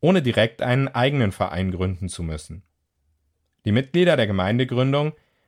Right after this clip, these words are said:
können an Familien- oder Jugendfreizeiten teilnehmen, die von der Muttergemeinde organisiert werden. Es kann auch die bereits vorhandene Website der Muttergemeinde strukturell übernommen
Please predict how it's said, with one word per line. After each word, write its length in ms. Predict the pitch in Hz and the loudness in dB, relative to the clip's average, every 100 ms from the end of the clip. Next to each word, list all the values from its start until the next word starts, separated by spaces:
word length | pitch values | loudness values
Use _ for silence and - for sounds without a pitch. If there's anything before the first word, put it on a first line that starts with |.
| _ | _
können 200 | 123 120 | 0 2
an 100 | 110 | 2
Familien- 580 | 104 98 123 147 147 131 | 0 2 2 2 2 0
oder 140 | 90 | -2
Jugendfreizeiten 880 | 85 117 147 - 127 127 131 127 131 | -2 -4 -4 -2 0 0 -2 -2 -4
teilnehmen, 600 | - 123 131 135 143 143 - _ _ - | -2 -2 0 -2 -4 -6 -12 _ _ -12
die 60 | |
von 160 | 156 165 | -4 0
der 100 | 135 | 2
Muttergemeinde 680 | 107 113 123 120 117 127 127 | 0 0 0 2 0 2 0
organisiert 580 | 127 131 120 110 110 | 0 -2 0 -2 -2
werden. 340 | 82 76 78 85 _ _ _ _ _ _ _ _ | -6 -6 -8 -12 _ _ _ _ _ _ _ _
Es 140 | 113 | -4
kann 160 | 123 156 | -2 0
auch 140 | 156 | 0
die 120 | 131 | -2
bereits 380 | 117 110 120 135 | -2 0 0 -2
vorhandene 480 | - 104 117 117 107 | -4 -4 -4 -4 -2
Website 540 | 123 151 - 101 113 | -2 -2 -2 -2 0
der 80 | 107 | -2
Muttergemeinde 640 | 117 123 123 120 120 127 127 | -2 -2 -2 0 0 0 -4
strukturell 540 | - 113 - 101 113 | -4 -6 -4 -2 -2
übernommen 600 | 107 90 92 120 180 196 | 0 -2 0 0 0 -4